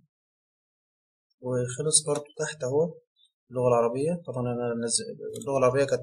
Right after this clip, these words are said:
ملف بي دي إف، نزلته وعملت الصح والغلط ورفعته تاني. والفينيشد برضه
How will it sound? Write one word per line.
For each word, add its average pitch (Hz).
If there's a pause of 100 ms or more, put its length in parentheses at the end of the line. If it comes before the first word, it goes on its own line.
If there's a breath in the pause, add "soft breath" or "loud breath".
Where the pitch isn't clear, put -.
ملف 127 (120)
بي 127
دي 120
إف، -
نزلته 127
وعملت 131
الصح -
والغلط 120
ورفعته 123
تاني. 135 (720)
والفينيشد 151 (280)
برضه 135